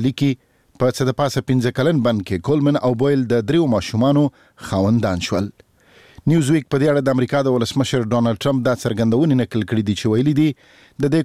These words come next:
کورنۍ خوشي کېدل له پاکستان سره د متحده ایالاتو په اړیکو کې مثبته شیبه ده. د مطلب لیکوال وایي، دا امریکایي کاناډایي کورنۍ حقاني شبکې برمته کړې وه. دا شبکه په افغانستان کې د یو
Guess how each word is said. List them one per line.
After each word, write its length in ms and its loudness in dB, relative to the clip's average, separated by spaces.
کورنۍ 340 0
خوشي 280 -2
کېدل 360 0
له 100 -4
پاکستان 540 -2
سره 180 0
د 120 2
متحده 480 0
ایالاتو 380 0
په 120 0
اړیکو 240 0
کې 580 -4
مثبته 520 -2
شیبه 280 0
ده. 80 -2
د 160 2
مطلب 320 -2
لیکوال 320 0
وایي، 140 0
دا 60 2
امریکایي 400 0
کاناډایي 440 0
کورنۍ 360 2
حقاني 360 0
شبکې 460 -2
برمته 340 -2
کړې 200 0
وه. 100 -2
دا 140 2
شبکه 340 -2
په 120 0
افغانستان 440 -2
کې 140 0
د 60 2
یو 60 2